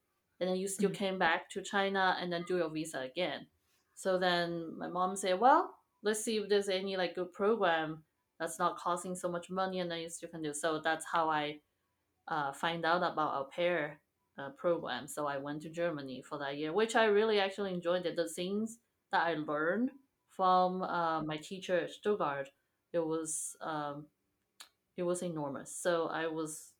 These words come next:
Speaker 1: I was really grateful for that experience. And, uh, and after that, and I was very lucky to just get a visa right away. And, uh, that's
Speaker 2: So then you
Speaker 1: Yeah.
Speaker 2: got your student visa,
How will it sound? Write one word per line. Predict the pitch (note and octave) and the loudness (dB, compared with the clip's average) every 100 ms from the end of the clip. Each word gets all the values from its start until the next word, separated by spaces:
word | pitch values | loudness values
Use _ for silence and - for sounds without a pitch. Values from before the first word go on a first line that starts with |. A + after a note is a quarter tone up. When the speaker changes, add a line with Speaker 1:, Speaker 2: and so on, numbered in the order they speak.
| D3+ | -10
Speaker 1:
I | E3+ | -8
was | D#3+ | -6
really | E3 G3 F3+ | -2 0 0
grateful | F3 F3 F3 C#3+ | 0 -2 -2 -6
for | - | -4
that | C#3+ C3 | -6 -6
experience. | - - C#3+ - - - - | -8 -8 -8 -8 -14 -18 -16
And, | D#3 D3+ D3 | -10 -8 -6
uh, | D3 C#3+ C#3+ - _ _ _ _ _ - | -6 -6 -8 -14 _ _ _ _ _ -6
and | F3+ | 0
after | E3+ F#3+ G3 G3+ | 4 2 2 6
that, | B3 B3 A3 | 8 8 4
and | F#3 F3+ E3+ - _ - | -2 -2 -6 -12 _ -4
I | F3+ | 0
was | F3+ F3+ F3 E3+ - - _ _ _ _ _ _ | 0 0 -2 -4 -10 -14 _ _ _ _ _ _
very | F3+ E3+ F#3+ G#3+ | -6 2 4 6
lucky | G#3 G#3 - G3 | 4 4 0 -4
to | G3 | -4
just | E3+ - | -8 -6
get | - E3 D#3+ - | -2 -2 -4 -10
a | D#3+ | -10
visa | F#3 G#3 - E3+ | -8 -8 -4 -2
right | D#3 D3+ | -2 -2
away. | D3 G3+ G#3 D3+ - _ - | -4 -4 -4 -6 -14 _ -14
And, | D#3+ D#3 D#3+ D#3+ | -10 -10 -10 -8
uh, | D#3+ D#3 | -6 -6
that's | D#3+ D#3 - - - _ - - - _ _ - | -8 -12 -14 -16 -18 _ -20 -20 -20 _ _ -2
Speaker 2:
So | A#3 | 2
then | A#3 | 4
you | C4 | 6
Speaker 1:
Yeah. | A3+ | 6
Speaker 2:
got | B3 C4 | 4 4
your | A3+ | 0
student | - B3 D4 A3 | 0 0 0 2
visa, | F3+ F3 E3+ D#3+ F3 | 2 2 0 2 0